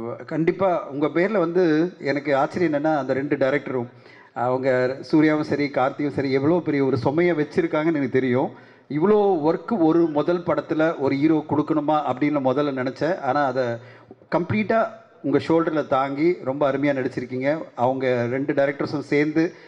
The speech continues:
என்ன நம்பிக்கை உங்க பேர்ல வச்சாங்களோ அந்த நம்பிக்கையை நீங்க காப்பாத்திருக்கீங்க. அந்த படம் வந்து கண்டிப்பா, அதுக்கு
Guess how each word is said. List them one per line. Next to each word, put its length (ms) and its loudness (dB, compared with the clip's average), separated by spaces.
என்ன 240 0
நம்பிக்கை 500 0
உங்க 140 2
பேர்ல 260 0
வச்சாங்களோ 360 0
அந்த 140 0
நம்பிக்கையை 460 -2
நீங்க 120 -4
காப்பாத்திருக்கீங்க. 680 -2
அந்த 200 -2
படம் 220 2
வந்து 200 0
கண்டிப்பா, 500 0
அதுக்கு 640 2